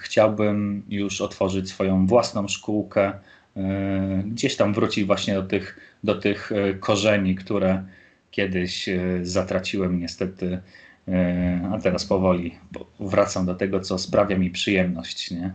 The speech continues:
Więc tak, chcę się zawodowo ustawić, e, i e, i może właśnie wynająć jakąś troszkę, e, bardziej przytulną kawalerkę niż, niż to miejsce, gdzie aktualnie się, się znajduję. Już się robi dla mnie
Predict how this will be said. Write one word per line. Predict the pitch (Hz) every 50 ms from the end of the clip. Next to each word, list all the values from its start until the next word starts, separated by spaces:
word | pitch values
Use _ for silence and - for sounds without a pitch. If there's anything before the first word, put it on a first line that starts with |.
| - -
Więc | 107 95 90 90 92 92 - -
tak, | 80 85 90 92
chcę | - - - 95
się | - - 90 90 - - - - - - -
zawodowo | 110 110 135 127 143 151 147 151 135 139 135
ustawić, | 127 127 123 - - 127 120 120 117 113 110 107 107 107 - - - -
e, | 104 98 98 101 101 98 101 98
i | 95 107 104 101 98 98 98 98 - - - - - - -
e, | 110 104 101 104 104 101 101 101 98 95 98
i | 101 - 110 104 104 101 101
może | 95 95 92 98 95
właśnie | 92 95 92 - - 98 95
wynająć | 107 120 117 113 107 107 101 101 101 98 -
jakąś | 98 - - 95 90 92 - -
troszkę, | - - 92 92 - - 101 90 90 - - - - - - - - - - - - - - -
e, | 98 92 95 95 95 95 95 95 95 95 95 95 - - _ _ - -
bardziej | 104 110 107 107 110 101 - 107 98 90
przytulną | - - - - - 120 107 107 107 104 98 95 95 95 - - _ _ _ _
kawalerkę | - 117 104 101 104 104 107 107 107 120 - - - 127 120 117 110
niż, | 104 98 - - - - - - - - - -
niż | - - - - -
to | - 113 113
miejsce, | 110 110 110 - - - 113
gdzie | 107 104 117 117 107
aktualnie | 107 - - 127 110 107 107 110 110 107 107 101
się, | - - 104 98 101 104 104 98 101 101 101
się | - - 101 98
znajduję. | 98 101 107 101 101 98 113 110 104 101 101
Już | 98 98 95
się | - - 107 95
robi | 98 92 101 92
dla | 98 95
mnie | 95 95 95